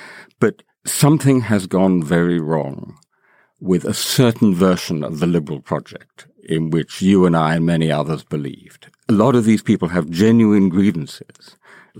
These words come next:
Someone said the Rust Belt Brexiteers. There, you know, there's real suffering out there. There's real unhappiness. And, and I think, you know, if we're, if we're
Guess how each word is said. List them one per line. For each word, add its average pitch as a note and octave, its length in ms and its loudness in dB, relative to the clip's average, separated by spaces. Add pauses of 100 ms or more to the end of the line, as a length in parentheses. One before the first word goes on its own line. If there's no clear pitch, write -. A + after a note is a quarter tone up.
Someone E2+ 300 0
said E2 160 -2
the F#2 120 2
Rust G#2 400 0
Belt F2 340 0
Brexiteers. - 840 -4
There, F2+ 180 -2
you F#2+ 100 -6
know, E2 120 -2
there's E2+ 220 0
real A2 320 2
suffering D#2+ 460 -4
out - 240 -10
there. - 260 -8
There's D2 240 -8
real F#2+ 300 4
unhappiness. D#2+ 760 -4 (600)
And, G2+ 200 0
and G2+ 140 2
I F#2+ 100 4
think, - 480 -2 (200)
you G#2+ 100 0
know, F#2 200 2
if - 160 -6
we're, F#2 220 0
if F#2 180 -6
we're F2+ 160 -2